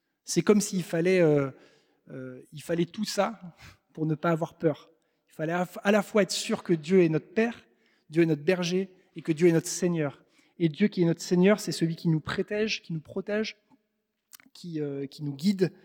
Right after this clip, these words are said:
euh, comme un, comme un roi. Alors Jésus nous replace sous Dieu et sous toutes ses différentes facettes pour nous dire, « Ne vous en faites pas,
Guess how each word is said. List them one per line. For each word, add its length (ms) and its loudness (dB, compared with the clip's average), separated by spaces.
euh, 160 -8
comme 260 -6
un, 160 -6
comme 200 -6
un 60 -2
roi. 380 -12
Alors 120 -8
Jésus 260 -2
nous 120 4
replace 520 0
sous 200 -8
Dieu 320 -2
et 40 -12
sous 180 -12
toutes 200 -6
ses 140 -8
différentes 420 -12
facettes 380 -10
pour 140 -10
nous 140 -8
dire, « 300 -10
Ne 180 0
vous 280 -2
en 60 -4
faites 240 -18
pas, 300 -12